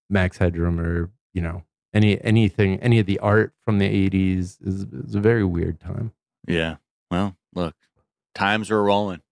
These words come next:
Speaker 2: You
Speaker 1: Yeah.
Speaker 2: know, good times. Good times.
Speaker 1: The good times were rolling for five percent of the country, and that's what everyone <laughs> focused on.
Speaker 2: Hey, but everyone had access to lewds and cocaine.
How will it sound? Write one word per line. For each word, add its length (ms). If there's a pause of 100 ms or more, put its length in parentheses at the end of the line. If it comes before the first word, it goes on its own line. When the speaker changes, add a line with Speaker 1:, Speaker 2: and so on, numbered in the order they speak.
(420)
Speaker 2:
You 120
Speaker 1:
Yeah. 120
Speaker 2:
know, 60
good 240
times. 680
Good 180
times. 600
Speaker 1:
The 80
good 180
times 260
were 160
rolling 360
for 600 (100)
five 420
percent 400
of 160
the 80
country, 600
and 300
that's 320
what 280 (100)
everyone 340
<laughs> 160
focused 400
on. 60
Speaker 2:
Hey, 220
but 360
everyone 680
had 240
access 500
to 120
lewds 480
and 120
cocaine. 600